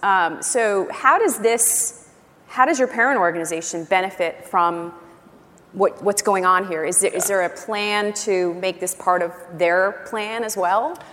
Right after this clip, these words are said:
Speaker 2: Yeah, we, uh, were acquired in two thousand and one by the Kellogg Company, so we've been owned, uh, for quite some time.
Speaker 1: Yep.
Speaker 2: And, uh,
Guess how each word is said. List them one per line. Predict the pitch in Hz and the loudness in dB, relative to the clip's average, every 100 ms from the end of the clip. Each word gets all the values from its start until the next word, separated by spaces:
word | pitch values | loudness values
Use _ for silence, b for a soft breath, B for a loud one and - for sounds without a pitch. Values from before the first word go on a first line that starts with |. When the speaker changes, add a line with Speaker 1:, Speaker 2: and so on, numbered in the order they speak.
| B B B B B B - | B B B B B B 2
Speaker 2:
Yeah, | - - | 4 4
we, | 147 202 226 202 | 4 4 4 6
uh, | 151 135 127 120 | 6 8 6 4
were | 120 123 | 2 0
acquired | 117 - 120 117 | 0 2 4 4
in | 110 | 0
two | 107 - | -6 -8
thousand | 117 113 113 120 107 | -6 -4 -6 -6 -10
and | 101 | -10
one | 104 107 117 127 | -8 -6 -6 -8
by | 120 104 | -6 -6
the | 98 | -4
Kellogg | - 110 113 | -2 0 -2
Company, | - 117 117 131 139 | -4 -6 -6 -8 -8
so | 139 113 | -8 -10
we've | 107 | -8
been | 110 107 | -8 -8
owned, | 110 113 113 110 | -6 -6 -8 -8
uh, | 104 104 104 104 | -6 -4 -6 -8
for | - | -14
quite | - 131 127 | 2 2 4
some | - 117 | 0 -4
time. | - 110 143 180 | -4 -2 -2 -2
Speaker 1:
Yep. | 180 - - - - - - - - | -4 -6 -20 -20 -20 -20 -20 -20 -6
Speaker 2:
And, | 127 127 123 120 | -4 -2 -4 2
uh, | 117 120 | 4 4